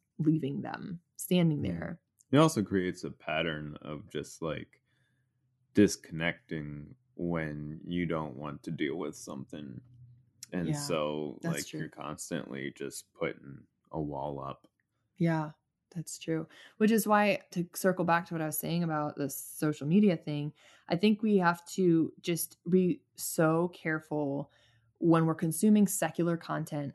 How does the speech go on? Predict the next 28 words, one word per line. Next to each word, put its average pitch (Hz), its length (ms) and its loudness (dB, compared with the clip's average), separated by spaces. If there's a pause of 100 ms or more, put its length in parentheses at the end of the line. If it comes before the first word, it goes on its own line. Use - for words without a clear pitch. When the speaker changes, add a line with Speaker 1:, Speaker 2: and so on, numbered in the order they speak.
Speaker 1:
about 147 560 -2
communication 143 1080 -2 (500)
that 151 340 4 (160)
we 170 160 8
remember 156 760 2
that 160 260 -2 (120)
all 170 240 4
of 185 100 2
it 175 80 0
has 165 200 -6
to - 60 -4
be 165 140 2
filtered 151 440 -4
through 156 160 2
the 156 120 -4
selflessness 170 1080 -2 (420)
of 147 120 0
Scripture. - 520 2 (840)
That, 156 400 6 (380)
yes, 170 600 4
it's 165 280 -2
really 180 440 6
important 196 640 0
that 160 340 -4
you 165 220 2
be 170 140 0
heard 202 600 0
and 165 320 -2